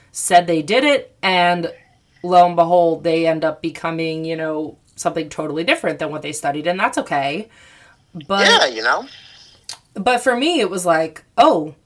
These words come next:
Speaker 1: this is in my field," and by the way
Speaker 2: This is what you wanted.
Speaker 1: At the time, it's definitely what I wanted. For you, I wanna just ask, after we both graduated, we both graduated in twenty nineteen.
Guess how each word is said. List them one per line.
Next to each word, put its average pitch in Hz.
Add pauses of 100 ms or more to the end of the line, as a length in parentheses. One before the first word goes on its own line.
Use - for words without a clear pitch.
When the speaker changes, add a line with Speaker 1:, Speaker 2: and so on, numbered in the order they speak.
Speaker 1:
this 240
is 165
in 190
my 160
field," 185 (140)
and 165 (120)
by 190
the 202
way 175
Speaker 2:
This 170
is -
what -
you 127
wanted. - (840)
Speaker 1:
At 196
the 254
time, 226
it's -
definitely 185
what 160
I 156
wanted. 147 (460)
For 262
you, 220 (220)
I 202
wanna 311
just 196
ask, 175 (320)
after 262
we 214
both 190
graduated, 160
we 165
both 190
graduated 180
in 170
twenty 175
nineteen. 160